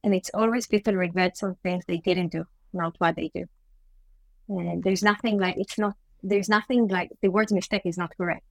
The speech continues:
It's always a learning process. We never do mistakes. We are always in learning. The only mistake we do do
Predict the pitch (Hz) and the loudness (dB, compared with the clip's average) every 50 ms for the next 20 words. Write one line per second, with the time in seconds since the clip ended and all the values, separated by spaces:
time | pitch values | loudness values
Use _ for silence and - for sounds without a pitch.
0 | _ _ _ - 196 196 - - 196 202 208 196 170 190 175 180 175 175 180 180 | _ _ _ -6 -6 -4 -2 0 0 2 2 2 2 0 0 0 0 -2 -2 -4
1 | - - 160 - - - - - - _ _ _ - 196 196 185 196 233 240 262 | -6 -10 -10 -10 -12 -14 -16 -16 -18 _ _ _ -2 0 2 4 4 4 2 2
2 | 196 208 190 190 180 - - 180 - - - - - 180 170 - 185 196 202 208 | 2 2 2 0 0 -2 -4 -6 -6 -6 -8 -8 -6 -4 -2 -2 0 0 0 0
3 | 190 190 180 175 165 165 165 160 160 - - - _ _ _ _ - _ _ _ | 0 0 -2 -2 -2 -2 -4 -4 -6 -8 -10 -12 _ _ _ _ -20 _ _ _
4 | _ _ - 208 196 214 240 254 240 220 - - 220 202 - - 180 165 - 233 | _ _ 0 2 4 4 4 4 2 2 0 -2 -2 -2 0 0 -2 0 2 0
5 | 240 233 - - - | 0 0 0 -4 -8